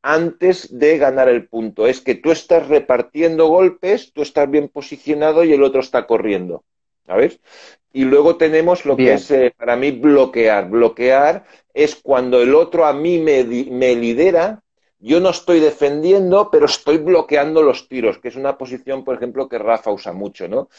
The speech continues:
Speaker 1: Entonces, tener orden es las direcciones, entender estas cinco situaciones,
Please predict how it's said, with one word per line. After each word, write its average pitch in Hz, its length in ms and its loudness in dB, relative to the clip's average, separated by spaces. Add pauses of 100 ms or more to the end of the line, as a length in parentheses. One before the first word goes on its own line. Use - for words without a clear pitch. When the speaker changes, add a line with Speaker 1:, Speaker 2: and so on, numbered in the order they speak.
(240)
Speaker 1:
Entonces, 135 540 -6
tener 143 260 0
orden 165 400 0 (460)
es 110 200 -4
las 107 180 -4
direcciones, 165 840 0
entender 139 720 0
estas 143 340 -2
cinco 165 280 -4
situaciones, 151 840 -2